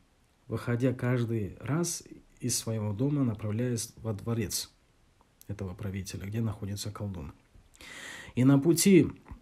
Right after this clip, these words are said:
Э, к дому колдуна, юноши, встретился рогиб, монах. Рогиб, э, в прошлых уроках я дал определение шариатского характера, что это рогиб, это термин,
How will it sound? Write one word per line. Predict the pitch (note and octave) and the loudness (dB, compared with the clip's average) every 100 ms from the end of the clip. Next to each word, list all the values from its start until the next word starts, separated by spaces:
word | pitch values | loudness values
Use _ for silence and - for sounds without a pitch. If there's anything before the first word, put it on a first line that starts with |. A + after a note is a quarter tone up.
| - _ _ _ _ - - _ _ _ | -20 _ _ _ _ -20 -20 _ _ _
Э, | C#3 B2+ | -4 0
к | A#2 B2+ | 2 8
дому | D3+ D3 B2+ | 8 8 6
колдуна, | B2+ B2+ C#3+ F3+ A#3 B3+ - - | 4 4 6 6 4 0 -10 0
юноши, | B2+ A#2+ G#2 - - - - - _ | 4 4 2 -4 -8 -14 -20 -20 _
встретился | - - C3+ D#3 C#3 B2+ D3 D#3 D#3+ - - | -8 0 2 2 2 -2 0 -2 -4 -14 -2
рогиб, | B2 C#3 F2+ G2+ - - - _ _ _ _ _ _ _ - | 4 4 4 -2 -6 -20 -20 _ _ _ _ _ _ _ -6
монах. | G2+ F#2+ F#2 - - _ _ _ _ _ _ - _ _ | -4 -2 -4 -8 -20 _ _ _ _ _ _ -20 _ _
Рогиб, | B2 D3 E3+ F3 E3+ - - - - - - - | 0 4 6 4 2 -14 -20 -20 -20 -20 -20 -10
э, | - G#2+ A2 - - G2 | -4 -2 -2 -6 -8 -10
в | - | -2
прошлых | F3 F#3 D#3 C#3 - | 4 4 4 0 2
уроках | B2 G#2 G2 - | 0 0 -4 -4
я | A2 | -2
дал | G#2+ F2+ - _ _ _ | -2 -4 -8 _ _ _
определение | - G#2+ C3 A#2+ A#2+ A2+ G2 - - _ _ | -10 0 2 4 4 2 0 -6 -12 _ _
шариатского | - G#2 A2 C#3+ - C#3 B2+ | -6 -4 0 -2 -2 -4 -4
характера, | B2+ B2 A#2 - A#2 A#2+ | -2 -4 -4 -4 -4 -4
что | - - G#2 | -8 -6 -6
это | G#2+ | -4
рогиб, | G#2 D3 C3 A#2+ | -2 0 2 0
это | A2 A2 | -2 -4
термин, | - C#3+ A#2+ G2 | -2 2 2 0